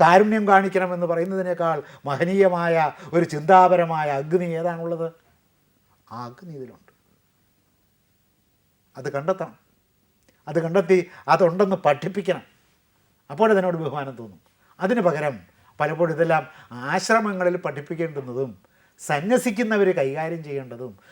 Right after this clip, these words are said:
സ്വാമിമാർ കൈകാര്യം ചെയ്യേണ്ടതും സ്വാമിമാരുടെ മാത്രം ആവശ്യത്തിനുള്ളതാണ് എന്നും നാം വിചാരിക്കുന്നത് കൊണ്ടാണ് ഈ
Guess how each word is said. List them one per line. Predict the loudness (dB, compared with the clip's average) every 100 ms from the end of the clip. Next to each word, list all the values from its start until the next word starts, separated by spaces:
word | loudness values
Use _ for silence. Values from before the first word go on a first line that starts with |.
| -20
സ്വാമിമാർ | -2 2 4 4 4 4 4
കൈകാര്യം | 4 2 0 -2 -4 -6
ചെയ്യേണ്ടതും | -10 -10 -10 -12 -16 -20
സ്വാമിമാരുടെ | -2 2 4 4 4 6 6 6
മാത്രം | 6 6 6 4 2
ആവശ്യത്തിനുള്ളതാണ് | 0 0 -2 -6 -8 -8 -10 -8 -10 -12 _ _ _ _ _ _ _ _ _ -10
എന്നും | -8 -6 -8
നാം | -8 -10
വിചാരിക്കുന്നത് | -8 -8 -8 -12 -14
കൊണ്ടാണ് | -12 -14 -18 -18 -18 -20 _ _ _ _ _ _ _ _
ഈ | -12 -10